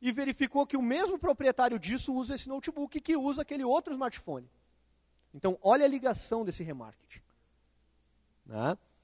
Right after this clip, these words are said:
Fora isso, claro, eu tô falando de vendas, é algo que eu não me importo, né? Ela vai me xingar se eu comprar, mas tudo bem, né? Não, não, não há, ah,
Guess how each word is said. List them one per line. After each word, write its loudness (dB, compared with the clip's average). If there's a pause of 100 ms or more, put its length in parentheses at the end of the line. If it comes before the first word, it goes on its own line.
(380)
Fora 10
isso, 10
claro, 4
eu 4
tô -4
falando 2
de 2
vendas, 2
é 0
algo 0
que -10
eu -4
não -2
me 0
importo, 4
né? 4
Ela 2
vai -4
me -6
xingar 0
se -6
eu -2
comprar, 2
mas 0
tudo -8
bem, 2 (360)
né? 2
Não, 6
não, 6
não 6
há, 4 (240)
ah, 10